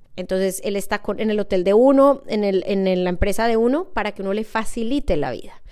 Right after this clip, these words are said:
Entonces, son ciertas cosas que hay que tomar esas decisiones. Pero también, eh, esto lo aprendí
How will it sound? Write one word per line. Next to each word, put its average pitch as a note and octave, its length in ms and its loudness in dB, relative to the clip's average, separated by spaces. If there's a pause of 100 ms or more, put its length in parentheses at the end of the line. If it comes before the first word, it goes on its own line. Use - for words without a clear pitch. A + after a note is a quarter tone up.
(300)
Entonces, G#3 220 -4
son G#3 140 -4
ciertas G#3 480 -4
cosas G3 420 -6
que G#3+ 400 -4 (380)
hay F#3 160 -4
que F3+ 100 -6
tomar F#3 400 -4
esas F3 240 -8
decisiones. F3 600 -6 (680)
Pero F4+ 220 4
también, E4 580 6 (1120)
eh, A#3+ 480 0
esto C4 220 -2
lo C4 80 4
aprendí C4 480 0